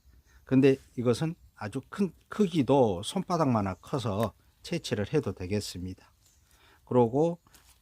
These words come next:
가의 가장자리 테두리가, 예, 붉은색일 때는 다 컸다, 그 뜻이고,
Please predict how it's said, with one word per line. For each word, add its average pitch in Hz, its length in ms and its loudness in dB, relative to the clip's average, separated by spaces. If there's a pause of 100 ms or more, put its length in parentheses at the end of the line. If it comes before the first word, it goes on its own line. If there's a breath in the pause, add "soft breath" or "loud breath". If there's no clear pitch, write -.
(600)
가의 123 840 2 (120)
가장자리 120 680 -2
테두리가, 147 760 -2 (420 soft breath)
예, 104 80 -4
붉은색일 131 640 2
때는 98 300 -4
다 143 180 -2
컸다, 147 480 -6
그 - 180 -8
뜻이고, 95 840 -6